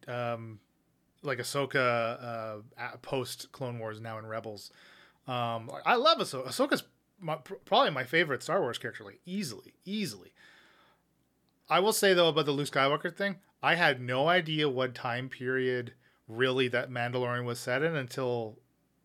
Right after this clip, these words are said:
Luke showed up. Like, 'cause I, I, I I don't know. I wasn't, I'm not all that familiar with the canon, especially at the time of watching Mandalorian. I hadn't watched any Star Wars other than the, the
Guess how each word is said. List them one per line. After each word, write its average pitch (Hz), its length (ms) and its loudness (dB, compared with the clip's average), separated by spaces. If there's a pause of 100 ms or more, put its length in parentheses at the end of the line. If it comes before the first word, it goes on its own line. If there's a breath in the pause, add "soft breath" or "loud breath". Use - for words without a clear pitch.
Luke 123 300 -6
showed 104 280 -10
up. - 140 -16 (1000 soft breath)
Like, 123 120 0
'cause 143 140 -2
I, 151 220 6
I, 151 300 4
I 147 160 0 (420)
I 120 120 -4
don't 147 120 -4
know. 143 60 -2
I 143 100 6
wasn't, 147 340 2 (100)
I'm 127 140 -8
not 127 220 -2 (160)
all 120 220 0
that 147 200 2
familiar 147 320 -2
with 135 140 -2
the 131 60 -4
canon, 131 380 -2
especially 117 760 -6 (500 soft breath)
at 120 100 -6
the 123 60 -8
time 131 220 0
of 117 80 -6
watching 120 320 0
Mandalorian. 120 380 -4
I 117 80 0
hadn't 127 180 -2
watched 113 340 -6
any 135 260 -8
Star 120 280 -4
Wars 113 180 -6
other 120 140 -6
than 110 200 -10
the, 107 320 -12
the 110 220 -12